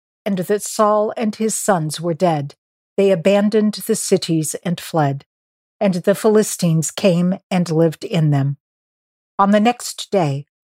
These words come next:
when the Philistines came to strip the slain, they found Saul and his three sons fallen on Mount Gilboa. They cut off his head, stripped off his armor, and sent into the land of the Philistines all around,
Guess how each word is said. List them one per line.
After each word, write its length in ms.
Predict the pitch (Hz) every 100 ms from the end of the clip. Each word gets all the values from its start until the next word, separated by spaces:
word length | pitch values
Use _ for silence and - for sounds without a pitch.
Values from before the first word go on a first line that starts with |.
| _ -
when 140 | 190
the 100 | 190
Philistines 680 | - 214 214 - 226 214 -
came 320 | - 202 185
to 100 | 180
strip 360 | 170 - 214 - -
the 80 |
slain, 560 | 220 - 190 160 139 143 _ _ _ -
they 80 | 185
found 360 | - 220 220
Saul 600 | - - 220 170 147 156 _
and 160 | 190 185
his 260 | 190 -
three 260 | - 220 226
sons 480 | - - 165 147 -
fallen 540 | - 208 170 147 147 - -
on 200 | 175 160
Mount 320 | 156 160 -
Gilboa. 560 | - 170 156 151 143 147 _ _ _ _ _ _ _ _
They 100 | 202
cut 240 | 196 233 233
off 180 | 226 233
his 240 | 240 -
head, 340 | 196 156 156 _ _
stripped 480 | - - 240 226 - -
off 260 | 202 202
his 200 | - 208
armor, 420 | 180 165 151 147 - _ _ _ _
and 160 | 202 185
sent 420 | - 240 233 -
into 320 | - 214 208 214
the 140 | 208
land 440 | 196 175 151 147 - -
of 120 | 165
the 80 | 190
Philistines 800 | - 196 190 - 170 151 147 -
all 220 | - 185 190
around, 480 | 175 151 139 143